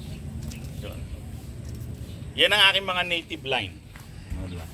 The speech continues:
Yan ang tatawagin kong native line. Gusto ko ma-, ma-recreate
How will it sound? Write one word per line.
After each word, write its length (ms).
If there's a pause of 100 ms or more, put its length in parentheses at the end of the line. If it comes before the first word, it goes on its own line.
(140)
Yan 120
ang 100
tatawagin 580
kong 220
native 420
line. 320 (1300)
Gusto 260
ko 60
ma-, 320
ma-recreate 1080